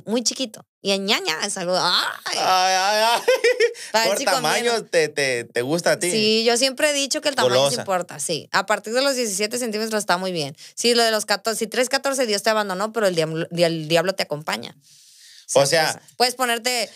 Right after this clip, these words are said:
Speaker 1: unas dos perlitas o dos caniquitas así para
Speaker 2: ¿has
Speaker 1: como
Speaker 2: sentido perlas?
Speaker 1: No.
Speaker 2: Nunca.
Speaker 1: Y sí me tocó que el babo, cuando vino aquí a Culiacán, me invitó a que le siguiéramos de after, pero la señorita estaba afónica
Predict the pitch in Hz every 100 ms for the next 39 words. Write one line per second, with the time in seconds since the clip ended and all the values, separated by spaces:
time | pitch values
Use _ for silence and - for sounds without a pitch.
0 | - - 254 311 285 302 339 285 294 247
1 | 196 214 214 202 202 190 220 226 - 262
2 | 247 226 226 226 214 220 165 - - 156
3 | 180 165 175 175 117 - _ _ _ -
4 | 190 175 160 160 _ _ _ 113 139 131
5 | 107 214 220 220 226 226 233 208 220 226
6 | 247 233 214 208 226 233 226 220 185 190
7 | 208 208 214 226 208 185 202 214 196 180
8 | 180 196 214 208 202 185 175 185 214 202
9 | 190 - 226 226 214 196 196 175 165 170
10 | 190 196 190 190 202 214 233 247 311